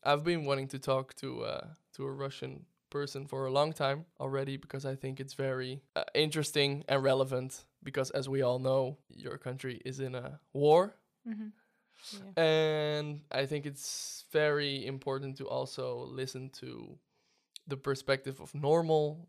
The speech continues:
Speaker 1: Russian citizens other than Vladimir Putin. Um,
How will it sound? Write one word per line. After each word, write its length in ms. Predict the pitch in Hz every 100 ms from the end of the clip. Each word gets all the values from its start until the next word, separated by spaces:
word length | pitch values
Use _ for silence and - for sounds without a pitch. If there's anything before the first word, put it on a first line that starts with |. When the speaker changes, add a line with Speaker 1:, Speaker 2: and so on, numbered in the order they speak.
| -
Speaker 1:
Russian 580 | 135 139 - 139 139
citizens 680 | 139 143 135 135 139 143 - -
other 300 | 139 131 131
than 400 | 127 127 117 - - _ -
Vladimir 440 | 139 131 135 135 135 -
Putin. 440 | 170 170 185 214 _ - - - - - 175 -
Um, 560 | 170 165 160 160 156 156